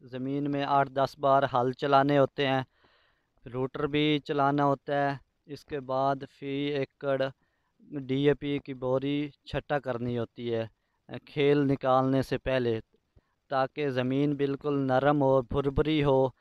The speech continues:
बीज की जर्मिनेशन अच्छे तरीके से हो सके और बीज को अच्छी,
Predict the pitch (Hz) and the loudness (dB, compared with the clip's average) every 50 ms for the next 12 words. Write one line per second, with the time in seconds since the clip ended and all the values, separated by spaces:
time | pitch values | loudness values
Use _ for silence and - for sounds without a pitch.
0 | _ _ _ _ - 131 127 127 131 131 139 143 147 143 143 139 - 147 143 139 | _ _ _ _ -18 -18 -16 -12 -6 -2 0 0 0 0 -2 -8 -8 -4 -4 -4
1 | 135 127 139 143 135 139 143 147 143 139 139 135 - - 143 139 143 - 156 - | -2 0 0 0 0 2 0 2 2 2 2 2 2 2 0 0 0 -4 -6 -8
2 | - - - 156 143 - 143 131 127 - - 147 135 - 143 131 113 135 135 131 | -8 -2 0 0 0 0 -2 -4 -4 -4 -4 -6 -4 -2 -2 0 2 4 2 2
3 | - - 127 - _ 123 110 107 - _ _ _ _ _ _ _ - 139 143 143 | 2 0 -6 -6 _ -10 -12 -12 -14 _ _ _ _ _ _ _ 0 2 4 4
4 | 147 143 135 131 139 143 147 151 143 143 - - 143 139 139 139 139 143 - 165 | 4 2 0 0 0 2 2 2 0 -2 -4 0 2 4 6 6 6 4 4 0
5 | - - - - 170 170 160 | -4 -4 -6 -2 -2 -2 -2